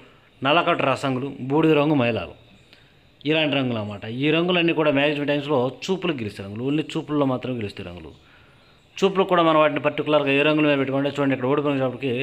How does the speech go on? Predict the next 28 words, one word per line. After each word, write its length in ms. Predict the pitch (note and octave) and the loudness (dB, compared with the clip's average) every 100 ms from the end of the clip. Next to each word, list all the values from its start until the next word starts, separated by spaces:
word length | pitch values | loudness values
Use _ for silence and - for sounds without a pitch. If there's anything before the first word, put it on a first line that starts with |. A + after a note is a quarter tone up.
| D3 - - - _ _ _ - C3 | -6 -10 -20 -20 _ _ _ -4 0
నెమలి 220 | E3 D#3+ C#3+ | 0 0 0
పింగళాలు, 360 | C3+ B2+ C#3 C3+ - _ B2+ A#2+ | 0 0 -2 -8 -18 _ -8 0
గౌడి 220 | D3 D#3 C#3 | 2 2 2
నెమళ్ళు, 340 | B2+ B2 C3 - - _ - | 0 -2 -4 -10 -20 _ -4
తెల్ల 160 | C3 C#3+ C3+ | -2 0 0
నెమళ్ళు, 340 | B2+ B2 B2 B2+ - - _ _ B2+ | 0 -2 -4 -10 -16 -20 _ _ -4
ఎర్ర 140 | C#3 C#3+ B2+ | -2 0 0
పొలాలు, 340 | B2 A#2+ B2+ - - - - - - C3 | 2 0 -2 -10 -20 -20 -20 -20 -8 -2
ఎర్రబొట్ల 420 | D3 D#3+ D#3+ D3 C3+ C#3+ | 0 2 0 0 -2 -2
సేతువాలు, 440 | C#3 C3+ B2+ C3 - - | -2 -2 -2 -4 -10 -6
అలాగే 260 | D3 C#3 B2+ C#3 - - - - A2+ C3+ | -2 0 0 0 -4 -14 -20 -14 -2 0
ఎర్ర 100 | D3+ D#3 | 4 4
నెమళ్ళు, 300 | D3 D3+ D3 A2 C3+ | 4 4 2 0 -2
ఎర్ర 120 | C3+ B2+ | 0 0
అబ్బారాసు 320 | B2+ A#2+ A2+ G2 | 0 -2 -6 -12
నెమళ్ళు, 240 | D#2+ C#2+ - _ - | -14 -20 -20 _ -10
ఇలాంటి 240 | B2+ A#2 G#2+ | -6 -4 -6
రంగులు 180 | F#2+ E2+ | -12 -14
అన్నమాట. 240 | E2 - - - - - - - - | -16 -18 -20 -20 -20 -20 -20 -20 -4
ఈ 40 | D3+ | 0
రంగులన్నీ 400 | E3 F3+ E3 E3 D3 | 2 2 2 0 2
కూడా 100 | D3+ C#3 | 2 2
మ్యాక్సిమం 300 | D3+ D3+ C#3+ | 2 0 0
టైమ్స్‌లో 260 | C#3+ C#3+ C#3 | -2 0 0
ఓడిపోయే 280 | C#3 C#3 C3+ B2 | 0 0 -2 -2
ఛాన్సెస్ 300 | B2 C3 A#2 G#2 | -4 -4 -8 -10
ఎక్కువగా 280 | A2+ G2+ F#2 | -10 -10 -12
ఉంటుంది. 240 | E2+ F2+ | -14 -16